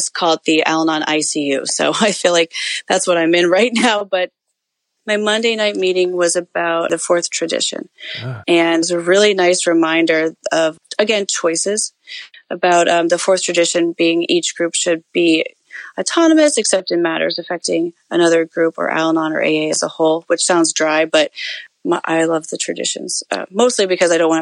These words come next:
Speaker 1: to have to focus on myself, which is the steps. But <laughs> anyway, but so the, the whole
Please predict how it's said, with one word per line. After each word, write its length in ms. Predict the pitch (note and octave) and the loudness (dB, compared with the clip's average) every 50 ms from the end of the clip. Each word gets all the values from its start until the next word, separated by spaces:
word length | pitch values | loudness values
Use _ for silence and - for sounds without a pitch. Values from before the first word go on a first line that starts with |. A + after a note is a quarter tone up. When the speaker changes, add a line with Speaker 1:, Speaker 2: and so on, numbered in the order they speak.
| - | -4
Speaker 1:
to 60 | - D#3+ | -6 -8
have 40 | |
to 60 | - - | -6 -4
focus 320 | D#3+ D#3 - D#3+ D#3 - | -4 -4 -4 -4 -6 -6
on 120 | E3 D#3+ | -6 -6
myself, 500 | D#3+ D3+ D3+ - - - D#2 - - - | -6 -6 -4 -4 -2 -2 -4 -4 -6 -8
which 160 | - - - - | -10 -8 -8 -6
is 160 | E2+ E3 - | -6 -6 -6
the 80 | - | -6
steps. 400 | - - - - - - - - - | -6 -4 -4 -4 -4 -6 -8 -6 -2
But 160 | D#3+ D#3+ F#3 F3+ F#3 B3 A3+ F#3+ - - - - | -2 -2 0 2 2 2 0 0 -2 -6 -8 -8
<laughs> 180 | - - - - | -8 -8 -4 0
anyway, 320 | A3+ A3 A3 G#3 G3+ F#3+ | 2 2 4 4 2 2
but 260 | F#3 G3+ G#3 F#3+ - - - - - - - | 2 2 0 0 0 -4 -12 -18 -18 -16 -10
so 400 | - - - - G#3+ C4+ C4 B3+ _ - - - - - _ _ _ - | -6 -4 -2 0 2 2 0 0 _ -10 -20 -20 -20 -20 _ _ _ -6
the, 260 | G#3+ A3 A#3+ A3+ - - G#3+ | 0 0 2 2 2 0 0
the 120 | G#3+ A#3 A3 | 0 -2 -2
whole 380 | A3 C4 C4+ C4+ C4 B3+ B3+ | 0 2 2 2 2 0 -2